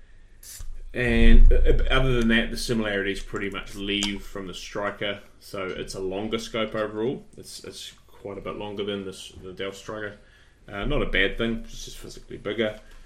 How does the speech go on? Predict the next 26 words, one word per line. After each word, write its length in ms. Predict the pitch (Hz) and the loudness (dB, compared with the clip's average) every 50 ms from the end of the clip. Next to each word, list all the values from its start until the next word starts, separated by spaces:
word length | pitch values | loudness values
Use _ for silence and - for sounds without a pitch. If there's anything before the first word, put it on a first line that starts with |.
| - - - - - - - - - | -20 -20 -20 -20 -20 -20 -20 -20 -18
Um, 720 | 85 95 92 95 95 95 95 92 90 90 92 90 87 - - - | -18 -16 -16 -16 -16 -16 -14 -14 -16 -16 -16 -18 -18 -20 -18 -16
it, 220 | - - - - - | -16 -16 -16 -12 -12
it's 240 | - - - - - | -12 -12 -12 -10 -10
obviously 340 | 98 95 98 95 - 104 98 | -8 -8 -8 -8 -8 -8 -8
it's 100 | 95 - | -6 -8
got 120 | 98 98 | -10 -10
its 140 | 98 - - | -10 -10 -10
own 180 | 98 92 92 92 | -10 -12 -12 -10
turret 320 | - - 101 101 98 82 | -8 -6 -6 -6 -6 -8
design. 580 | 90 95 - 104 95 95 95 92 92 95 95 - - - - - | -14 -14 -12 -12 -10 -8 -8 -8 -8 -10 -12 -14 -20 -20 -16 -12
Uh, 240 | - 95 98 98 - - - 113 | -10 -8 -8 -8 -10 -14 -14 -10
the 160 | 110 107 101 | -10 -8 -4
zero 280 | 101 113 113 110 107 | -2 0 2 2 0
stop 300 | 107 - - 107 95 - 101 | -2 -4 -6 -8 -8 -8 -8
is, 220 | 92 87 - - - - | -10 -10 -12 -18 -20 -20
um, 300 | 85 85 85 85 85 - - _ _ _ _ - | -18 -18 -18 -18 -20 -20 -20 _ _ _ _ -12
very 220 | 107 107 107 101 | -8 -6 -6 -4
similar, 400 | - - 110 101 95 95 92 - | -4 -6 -8 -6 -6 -8 -8 -10
if 120 | 98 - - | -12 -12 -12
not 140 | 98 - | -14 -14
the 60 | - - | -14 -14
same, 360 | - 98 92 92 92 92 90 | -12 -10 -10 -10 -10 -10 -12
as 180 | 90 87 - | -12 -14 -14
the 160 | - 90 87 85 | -16 -16 -16 -16
Striker. 440 | - - - 95 92 - - 98 - - _ _ | -14 -12 -12 -12 -10 -10 -12 -14 -14 -18 _ _
I, 40 | - | -20